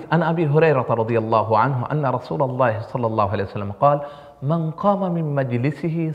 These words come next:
সুম্মা রাজাআ ফাহু আহাক্কু বিহি, রাওয়াহু মুসলিম। নবীজি সাল্লাল্লাহু আলাইহি ওয়াসাল্লাম বলেছেন, কোনো ব্যক্তি যখন কোথাও দাঁড়ায়, কোনো ব্যক্তি যখন কোথাও বসে, বসার পর সেই স্থান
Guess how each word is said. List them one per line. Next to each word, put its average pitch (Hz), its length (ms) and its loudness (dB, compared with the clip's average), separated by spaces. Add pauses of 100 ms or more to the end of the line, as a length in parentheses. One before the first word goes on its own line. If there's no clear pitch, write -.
(100)
সুম্মা 180 360 -4
রাজাআ 110 460 4 (380)
ফাহু 113 240 -2
আহাক্কু 120 560 -2
বিহি, 113 540 -6 (200)
রাওয়াহু 95 460 -4
মুসলিম। 101 400 -8 (560)
নবীজি 214 280 2
সাল্লাল্লাহু 170 500 2
আলাইহি 143 100 4
ওয়াসাল্লাম 110 340 -2
বলেছেন, 110 380 -4 (1120)
কোনো 127 140 0
ব্যক্তি 127 280 0
যখন 113 280 -4
কোথাও 104 320 -4
দাঁড়ায়, 92 360 4 (1160)
কোনো 131 180 2
ব্যক্তি 147 280 0
যখন 123 540 -2 (120)
কোথাও 120 280 0
বসে, 113 420 0
বসার 123 420 0
পর 98 260 -2 (320)
সেই 147 220 4
স্থান 135 480 -4